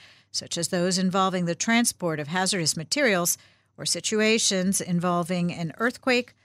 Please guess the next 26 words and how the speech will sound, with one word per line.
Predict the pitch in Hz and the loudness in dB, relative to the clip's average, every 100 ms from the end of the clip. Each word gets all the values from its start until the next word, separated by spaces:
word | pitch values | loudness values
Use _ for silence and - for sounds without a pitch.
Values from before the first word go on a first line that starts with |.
| _ _ | _ _
a | - | -14
hostile | - 247 - 190 160 | -2 0 0 -2 -4
or | |
terrorist | 156 175 160 156 - | -4 -6 -4 -6 -4
act, | 226 214 - - _ _ | -2 -2 -4 -16 _ _
or | 170 170 | -6 -4
war. | 151 127 120 120 _ _ _ _ _ _ _ _ _ _ _ _ _ _ _ _ _ - - _ _ _ _ | -4 -8 -8 -12 _ _ _ _ _ _ _ _ _ _ _ _ _ _ _ _ _ -20 -20 _ _ _ _
Researchers | 277 311 294 240 214 185 | 0 2 2 0 0 0
from | - 196 | 0 0
the | 196 | 2
Hebrew | 226 247 | 2 4
University | 240 226 196 220 214 247 254 294 285 - | 4 4 2 0 2 0 0 0 -2 -4
and | 208 196 196 - | -4 0 -2 -2
the | 190 208 | -4 -2
Israel | 208 220 233 202 | -2 0 2 2
Antiquities | 185 302 - 220 190 | 0 -4 -2 0 0
Authority | 175 - 185 170 | -2 -2 -2 -2
believe | 156 165 185 196 | -4 -4 -2 -2
they | 180 | -2
have | 180 | -2
discovered | 160 - 196 196 226 | 0 -2 0 -2 0
near | 185 | 0
Kiryat | 170 - 196 180 156 | -2 -4 -2 -2 -2
Gat | 196 226 262 | -2 -2 -2
the | 180 | -6
Philistine | - 214 202 208 196 185 | -2 0 2 0 -2 -4